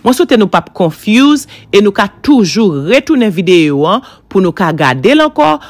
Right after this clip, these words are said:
e la, li enpòtan pou mwen f on ti kanpe, pou mwen fè yon rezime pou nou kisa mwen di. Mwen di ke mwen te konpare uh, uh, selil yo,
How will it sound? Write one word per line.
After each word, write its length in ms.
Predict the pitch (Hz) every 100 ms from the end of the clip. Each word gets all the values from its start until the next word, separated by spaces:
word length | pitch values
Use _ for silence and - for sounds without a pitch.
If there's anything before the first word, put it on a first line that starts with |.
| - -
e 120 | 165 156
la, 360 | 156 226 247 -
li 140 | 175 170
enpòtan 460 | 170 147 - 233
pou 100 | 226
mwen 60 | 180
f 80 | 165
on 80 | 143
ti 100 | 160
kanpe, 280 | 160 214
pou 120 | 202 156
mwen 80 |
fè 120 | 156 143
yon 180 | 131 - - 127 139
rezime 440 | 208 151 160 135
pou 140 | 131 113
nou 120 | 98
kisa 260 | 302 208 147
mwen 160 | 123
di. 140 | 98 - - - - - -
Mwen 260 | 175 392 285
di 140 | 214
ke 200 | - 180 240 - _ - -
mwen 120 | 151 156
te 80 | 180
konpare 380 | 208 226 202
uh, 440 | 196 - - - 170
uh, 720 | - - - - - 165 160
selil 460 | - 208 185 160 156
yo, 120 | 208